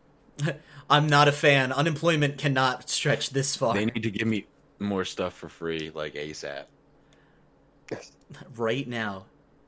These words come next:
Speaker 2: No, I want free stuff. What the fuck, Wizards? Come on. You're like, "All right, here's this event that you could play online and potentially win money, but it's gonna cost you thirty fucking dollars to enter it."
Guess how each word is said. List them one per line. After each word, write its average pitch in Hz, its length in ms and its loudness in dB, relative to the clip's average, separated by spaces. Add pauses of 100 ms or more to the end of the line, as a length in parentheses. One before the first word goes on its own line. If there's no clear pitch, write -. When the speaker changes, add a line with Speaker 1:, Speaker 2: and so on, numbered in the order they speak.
(540)
Speaker 2:
No, 180 140 -2
I 175 100 0
want 175 180 2
free 170 200 -4
stuff. 147 380 -2
What 139 140 -2
the 131 60 -2
fuck, - 360 -2
Wizards? 113 440 -4 (800)
Come 143 120 -10
on. 92 260 -6
You're 104 100 -4
like, 107 180 -2
"All 120 120 0
right, 107 100 0
here's 127 220 -2
this 127 140 -6
event 113 300 -2
that 110 80 -2
you 101 120 -2
could 98 120 -8
play 101 200 -4
online 101 300 -4
and 92 80 -6
potentially 98 420 -4
win 95 180 0
money, 95 260 -2
but 98 160 0
it's 117 120 -2
gonna 143 160 4
cost 151 420 2
you 127 120 0
thirty 135 400 2
fucking 131 580 -2
dollars 110 480 0
to 87 120 -6
enter 92 320 -6
it." 71 180 -10